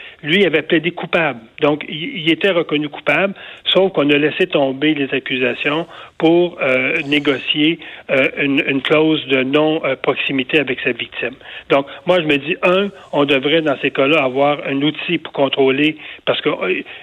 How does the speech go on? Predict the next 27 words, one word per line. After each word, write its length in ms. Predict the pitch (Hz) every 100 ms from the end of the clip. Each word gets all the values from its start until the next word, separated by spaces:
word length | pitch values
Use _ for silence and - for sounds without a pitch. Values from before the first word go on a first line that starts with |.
| -
évidemment, 580 | 156 151 147 151 156
on 80 | 135
n'a 100 | 139
pas 160 | 135 165
contrôlé 480 | 151 135 143 135 156
ce 60 | 139
monsieur-là. 560 | 123 123 120 127 190 - - - -
Les 120 | 175
policiers 440 | 175 156 139 170
n'ont 140 | 156 139
pas 160 | 139
toutes 220 | - 151
les 100 | 139
ressources 360 | 127 135 143 147
pour 120 | -
contrôler 600 | - 139 - 131 131 156 156 - -
les, 220 | 127 143
les 180 | 131 131 135
allées 280 | 127 127
et 40 | 120
venues. 440 | 110 135 175 214 - - - -
Et 160 | 151 156
d'autres, 420 | 175 190 160 156
l'autre 480 | 156 160 151 151 165
élément 280 | 151 151 170
que 80 | 196
j'introduirais, 880 | 156 139 147 131 131 131 127 175 208